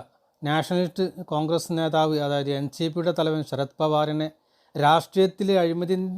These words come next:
അഴിമതിക്കാരുടെ നേതാവാണെന്ന് പറഞ്ഞ് മഹാരാഷ്ട്രയിൽ പോയി പ്രസംഗിക്കുകയുണ്ടായി. ദിവസങ്ങൾക്കുള്ളിൽ തന്നെ അമിത്ഷാക്ക് മറുപടിയുമായി ശരത് പവാർ രംഗത്തെത്തി. നിയമവിരുദ്ധ പ്രവർത്തനത്തിന്റെ പേരിൽ ഗുജറാത്തിൽ നിന്നും സുപ്രീം കോടതി ആട്ടിപ്പായിച്ച ആളാണ്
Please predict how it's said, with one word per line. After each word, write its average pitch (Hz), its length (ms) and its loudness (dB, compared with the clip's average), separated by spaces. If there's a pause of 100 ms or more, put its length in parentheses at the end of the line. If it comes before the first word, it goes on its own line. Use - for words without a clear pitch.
അഴിമതിക്കാരുടെ 175 680 2
നേതാവാണെന്ന് 170 760 4
പറഞ്ഞ് 156 380 -2 (220)
മഹാരാഷ്ട്രയിൽ 190 840 6
പോയി 185 320 0
പ്രസംഗിക്കുകയുണ്ടായി. 170 920 0 (220)
ദിവസങ്ങൾക്കുള്ളിൽ 202 920 4
തന്നെ 196 240 2 (580)
അമിത്ഷാക്ക് 185 680 4
മറുപടിയുമായി 180 760 4
ശരത് 151 360 -4
പവാർ 165 300 6
രംഗത്തെത്തി. 147 540 -2 (160)
നിയമവിരുദ്ധ 214 680 4
പ്രവർത്തനത്തിന്റെ 208 800 2
പേരിൽ 196 380 4 (340)
ഗുജറാത്തിൽ 190 640 2
നിന്നും 196 320 0 (400)
സുപ്രീം 208 440 4
കോടതി 196 440 2 (120)
ആട്ടിപ്പായിച്ച 185 680 2
ആളാണ് 175 420 4